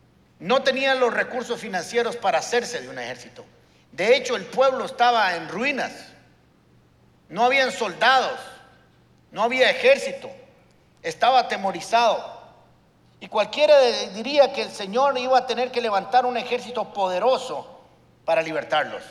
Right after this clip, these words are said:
Pero cuando el Señor está con nosotros, solo se necesita una persona que crea. En tu casa no se necesitan muchas personas que crean, con una persona que crea. Como dijo Débora, no había pasado nada en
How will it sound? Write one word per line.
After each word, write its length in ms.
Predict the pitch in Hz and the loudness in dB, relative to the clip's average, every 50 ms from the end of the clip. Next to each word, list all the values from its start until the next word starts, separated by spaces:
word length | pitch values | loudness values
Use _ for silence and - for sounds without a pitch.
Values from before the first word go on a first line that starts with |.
| - - _ _ _ _ _ _ _ _ _ _ _ _ _ _ _ _ _ _ _ | -20 -20 _ _ _ _ _ _ _ _ _ _ _ _ _ _ _ _ _ _ _
Pero 220 | - 175 170 165 - | -4 -2 -2 -2 -2
cuando 260 | - 180 170 165 165 | -2 -4 -2 -2 -4
el 60 | 156 | -6
Señor 340 | - - 156 156 180 226 240 | -6 -8 -8 -6 -4 -2 -2
está 220 | 226 - - 220 | -2 -2 -2 -4
con 140 | - 196 208 | -2 -4 -8
nosotros, 480 | 185 165 - 208 196 - - 165 175 - - - _ _ _ _ _ _ _ _ _ | -8 -8 -8 -10 -10 -10 -12 -18 -18 -20 -20 -20 _ _ _ _ _ _ _ _ _
solo 400 | _ - - - 202 208 196 180 | _ -14 -8 -4 -2 -2 -2 -2
se 120 | - 190 175 | -4 -4 -6
necesita 640 | 175 160 - 165 - 190 180 - 160 160 - - - | -6 -8 -8 -10 -10 -10 -2 -2 -2 -2 -2 -6 -4
una 260 | 226 247 240 202 180 | -2 0 2 2 0
persona 420 | - 175 147 - - 175 143 123 117 | 0 -2 -6 -6 -8 -8 -8 -8 -10
que 100 | - - | -10 -16
crea. 260 | - - 101 92 - - - _ _ _ _ _ _ _ _ _ _ _ _ - _ _ _ _ _ | -16 -16 -16 -16 -16 -18 -20 _ _ _ _ _ _ _ _ _ _ _ _ -20 _ _ _ _ _
En 180 | - 202 214 202 | -4 -4 -4 -4
tu 160 | 220 226 226 | -6 -8 0
casa 320 | - 269 285 269 262 247 247 | 4 4 4 4 4 0 2
no 160 | 262 262 247 | 2 0 2
se 120 | 254 254 | 0 0
necesitan 560 | 233 240 226 202 - 262 - - 233 226 220 | 0 0 -2 -2 -4 -4 2 2 2 2 0
muchas 400 | 220 233 269 320 311 233 262 196 | -2 0 0 0 0 0 -2 -2
personas 460 | 190 - 196 175 - 196 185 175 - - | -2 -2 -4 -4 -2 -4 -2 -2 -4 -6
que 120 | 170 156 | -10 -10
crean, 520 | - 170 165 156 139 123 113 - - - - - - _ _ _ - | -8 -6 -4 -2 -4 -4 -6 -12 -18 -20 -20 -20 -20 _ _ _ 0
con 160 | 220 214 220 | 0 0 2
una 320 | 240 269 349 392 370 339 339 | 6 6 8 8 8 6 6
persona 400 | - 277 240 - 277 269 254 233 | 6 2 2 4 2 2 2 2
que 140 | 226 226 202 | 0 -2 -4
crea. 720 | - - 196 170 139 107 - - - - - - - - | -2 -2 0 0 0 0 -4 -10 -16 -20 -20 -20 -20 -10
Como 240 | _ 226 220 208 214 | _ -4 0 2 2
dijo 280 | 233 285 254 247 247 240 | 2 2 2 2 2 4
Débora, 540 | 254 269 269 269 262 254 247 240 226 - - | 4 6 6 6 6 6 6 6 4 0 -2
no 240 | 202 220 254 269 262 | 0 2 4 4 4
había 240 | 262 277 277 262 - | 6 6 4 4 4
pasado 400 | 240 226 - - 269 269 262 247 | 2 0 2 4 4 4 4 4
nada 200 | 247 262 254 | 4 4 4
en 60 | 254 | 2